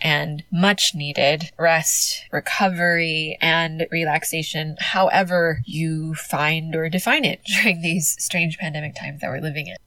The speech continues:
A refresher, if this is your first time listening to the episode, I was born and raised in the U S to immigrant parents from the Philippines. And I settled in Spain after meeting my Spanish husband eleven years ago. That's the short version of the story.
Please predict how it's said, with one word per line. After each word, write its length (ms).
A 120
refresher, 580
if 220
this 160
is 100
your 140
first 260
time 180
listening 420
to 100
the 100
episode, 680
I 560
was 160
born 220
and 120
raised 400
in 200
the 80
U 160
S 340
to 160
immigrant 440
parents 460
from 300
the 80
Philippines. 720
And 260
I 140
settled 380
in 100
Spain 460
after 340
meeting 280
my 160
Spanish 420
husband 640
eleven 500
years 320
ago. 320
That's 220
the 80
short 260
version 240
of 60
the 80
story. 340